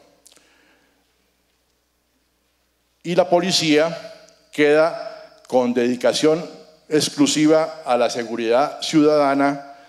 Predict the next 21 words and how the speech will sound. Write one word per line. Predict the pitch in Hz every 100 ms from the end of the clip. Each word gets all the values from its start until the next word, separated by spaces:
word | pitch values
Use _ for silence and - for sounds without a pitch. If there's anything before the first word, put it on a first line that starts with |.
| _ -
de | 117
los | 110
municipios | 113 113 113 143 143 143 147 - - - _ _ -
no | 127 131 135
cubiertos | 135 135 131 127 127 139
por | - 104
la | 95
Guardia | 90 107 113 117
Rural. | 120 139 101 78 - - _ _ _ _ _ _ _ _ _ _ _ -
Las | 113 160 170
insignias, | 170 156 160 147 143 147 147 - - - _ _ _ -
emblemas, | 101 98 131 135 131 127 123 - - - _ _
uniformes | - 110 101 135 135 127 127 127 - - _ _ _ _ _ _ _ _
y | 107
demás | 98 110 123 120 - - _ 101
de |
la | 95
Guardia | 92 104 113 127
Rural | 123 113 113 123 - - - -
serán | 104 95 110 -
propios | 123 117 113 113 -